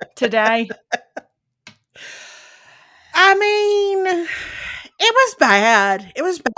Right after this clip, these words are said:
Speaker 2: it was real bad. It was,
Speaker 1: Mm-hmm.
Speaker 2: it was, it was one of the worst in-person game situations I myself have witnessed.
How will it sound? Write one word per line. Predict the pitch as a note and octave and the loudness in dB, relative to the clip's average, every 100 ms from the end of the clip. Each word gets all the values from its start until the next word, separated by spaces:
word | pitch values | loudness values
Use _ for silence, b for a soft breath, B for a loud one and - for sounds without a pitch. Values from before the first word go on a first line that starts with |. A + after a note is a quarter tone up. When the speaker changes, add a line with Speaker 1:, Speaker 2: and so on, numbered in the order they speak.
| A3 | 0
Speaker 2:
it | F#4+ | 2
was | G#4 | 2
real | B3 A#3+ B3+ B3 | 0 0 0 2
bad. | A3 A3 A#3 A#3 A#3+ - | 4 6 6 4 0 -4
It | D4 | -6
was, | D4+ | -4
Speaker 1:
Mm-hmm. | B3+ A3+ C4+ C4+ B3 B D4 | -6 -8 -8 -8 -10 B -4
Speaker 2:
it | F4 D4+ | -4 -2
was, | D4 C#4 B3+ A3+ A3 G3+ - - - - _ | -2 0 2 2 0 -6 -12 -14 -16 -18 _
it | C#4 - | -14 -14
was | A3+ D4+ C4 | -6 -6 -6
one | B3+ A#3+ B3+ C#4+ F4+ | -12 -8 -4 -2 -2
of | D4+ B3 | -4 -4
the | A#3 | -2
worst | G3 F#3+ F#3+ G3 A3 A3+ - - - - - | -2 0 2 4 2 -4 -8 -10 -12 -14 -4
in-person | A3 A#3+ A#3+ G#3 G#3 G3+ G#3+ G3+ F#3+ E3+ E3 F#3+ | -4 -4 -4 -4 -4 -4 -6 -6 -6 -10 -12 -8
game | F#3+ F3+ A3 A#3 | -4 -2 -2 -6
situations | - A3 A#3 G#3 G#3+ - A3+ A3+ G#3 - _ G#3+ | -6 -8 -4 -2 -2 -2 -4 -4 -6 -10 _ 0
I | B3 | 2
myself | D4+ C4+ A3+ - G3+ G#3 B3 - A#3+ | 2 -2 -4 -4 0 0 -2 -8 -10
have | A3+ A3+ | -8 -6
witnessed. | A#3 C#4+ D#4 D4 - - | -8 -6 -8 -8 -14 -18